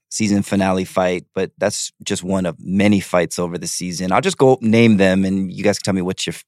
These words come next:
second favorite fight, 'cause assuming that the finale is the best. There's Johnny versus Kreese in the first episode.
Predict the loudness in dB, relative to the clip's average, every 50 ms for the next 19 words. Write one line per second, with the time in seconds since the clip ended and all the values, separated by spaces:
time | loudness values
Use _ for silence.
0 | _ -8 -2 0 0 -2 -2 -6 -12 -10 -8 -6 -6 -6 -6 -8 -14 -8 -6 -4
1 | -4 -6 -6 -10 -12 -12 -12 -12 -12 -10 -8 -6 -6 -4 -4 -4 -4 -6 -8 -10
2 | -12 -10 -8 -6 -6 -6 -6 -6 -10 -12 -14 -12 -8 -8 -8 -8 -8 -16 -20 _
3 | _ -2 0 0 2 4 4 4 6 6 4 4 4 2 2 0 -4 -4 -2 0
4 | 0 0 2 2 2 0 2 2 2 2 4 4 2 2 2 -2 2 4 4 6
5 | 6 4 2 0 -4 -8